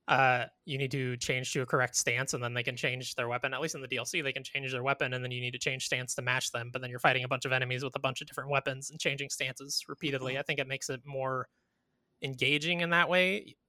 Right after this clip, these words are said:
Speaker 1: Uh, not to say that in Sekiro is not <laughs> constantly engaging,
Speaker 2: Mm-hmm.
Speaker 1: because there are a million things flying at you all the time, but I think I like the combat in this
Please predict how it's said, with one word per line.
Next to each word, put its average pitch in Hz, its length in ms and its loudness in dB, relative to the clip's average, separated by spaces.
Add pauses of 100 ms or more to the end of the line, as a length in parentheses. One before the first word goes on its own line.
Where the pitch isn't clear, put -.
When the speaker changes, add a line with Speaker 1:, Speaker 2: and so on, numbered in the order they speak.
(140)
Speaker 1:
Uh, 151 200 2
not 170 200 6
to 160 60 0
say 160 140 4
that 143 160 2
in 139 240 -2
Sekiro 131 380 2
is 127 100 0
not 127 240 0
<laughs> - 80 -20
constantly 147 520 4
engaging, 123 500 0
Speaker 2:
Mm-hmm. 139 80 -6
Speaker 1:
because 127 280 -4
there 151 300 -2
are - 40 -4
a 156 100 -6
million 147 360 -6
things - 240 -8
flying 151 240 -2
at 160 140 -2
you 160 280 -6 (220)
all 139 120 0
the 139 100 -10
time, - 280 -4 (180)
but - 180 -2 (600)
I 160 120 6
think 175 140 4
I 160 40 8
like 147 160 6
the 143 80 -2
combat 131 300 4
in 120 80 -4
this - 360 -4